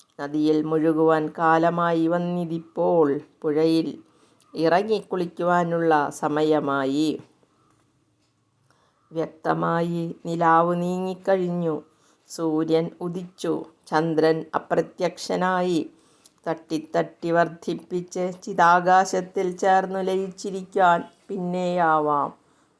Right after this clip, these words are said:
ദീനം പിടിച്ചോ, മദിര കുടിച്ചോ, കിടക്കുന്ന ലോകരുടെ സ്ഥിതി ദയനീയമാണ്. വേഗം എണീക്കൂ, എണീക്കൂ,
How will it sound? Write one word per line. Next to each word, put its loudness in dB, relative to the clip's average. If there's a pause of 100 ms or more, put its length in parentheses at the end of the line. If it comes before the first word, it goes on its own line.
(120)
ദീനം -2
പിടിച്ചോ, -2 (840)
മദിര -2
കുടിച്ചോ, -6
കിടക്കുന്ന -4
ലോകരുടെ 0
സ്ഥിതി -8
ദയനീയമാണ്. -2 (580)
വേഗം 0
എണീക്കൂ, -4 (320)
എണീക്കൂ, 0